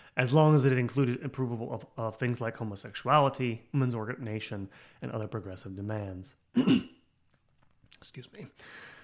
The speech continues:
One reason these debates are so rancorous is that they cannot be resolved in the same way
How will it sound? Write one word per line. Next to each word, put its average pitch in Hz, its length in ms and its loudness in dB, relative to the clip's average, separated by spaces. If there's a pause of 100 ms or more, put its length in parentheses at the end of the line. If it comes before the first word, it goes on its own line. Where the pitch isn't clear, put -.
(200)
One 160 280 6
reason 185 320 4
these 160 160 4
debates 143 400 0
are 127 40 -2
so 123 200 -2
rancorous 127 680 -4
is 113 140 -6
that 120 160 -4
they 131 80 -4
cannot 143 460 -2
be 190 80 2
resolved 117 500 0
in 131 80 -8
the 117 80 -4
same 156 380 0
way 104 320 -2